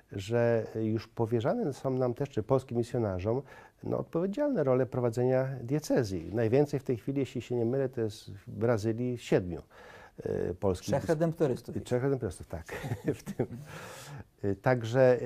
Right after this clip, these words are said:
Speaker 1: ale też w innych krajach. Także to też pokazuje pewne zaufanie do sposobu prowadzenia pracy przez polskich misjonarzy.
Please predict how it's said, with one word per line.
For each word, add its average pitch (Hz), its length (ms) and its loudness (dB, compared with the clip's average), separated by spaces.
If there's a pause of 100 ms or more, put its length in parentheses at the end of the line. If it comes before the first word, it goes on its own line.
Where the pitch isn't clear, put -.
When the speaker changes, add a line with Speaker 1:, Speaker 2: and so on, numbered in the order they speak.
Speaker 1:
ale 147 120 6
też 202 180 2
w - 20 0
innych 208 240 2
krajach. 123 440 6 (180)
Także 139 260 2
to 165 100 2
też 175 100 0
pokazuje 165 640 2
pewne 170 260 2
zaufanie 151 640 4
do 139 680 4 (120)
sposobu 139 480 0
prowadzenia 127 480 2
pracy - 280 -2
przez 90 160 -8
polskich 85 340 -4
misjonarzy. - 500 -10